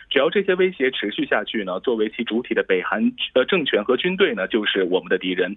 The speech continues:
白皮书称呢，南北曾在军事对峙和和解之间呢来回摇摆，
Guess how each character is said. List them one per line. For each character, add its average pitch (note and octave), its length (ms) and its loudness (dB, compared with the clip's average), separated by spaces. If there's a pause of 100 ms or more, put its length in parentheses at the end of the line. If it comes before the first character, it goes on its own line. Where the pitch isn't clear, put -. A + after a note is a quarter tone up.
(580)
白 D#3 140 2
皮 G3 140 2
书 G3+ 160 2
称 G3 240 -2
呢， G#2+ 240 2
南 A#2+ 260 -2
北 G#2+ 180 2
曾 A2 260 -8
在 C3 180 2
军 D3 240 -6
事 A#2+ 200 0
对 C3 220 0
峙 B2 180 0
和 A2+ 140 -2
和 B2 160 0
解 A#2+ 160 0
之 B2 160 -2
间 C#3 160 0
呢 A2 100 0
来 F#2+ 160 0
回 G#2+ 200 0
摇 F3+ 160 2
摆， F#2+ 200 0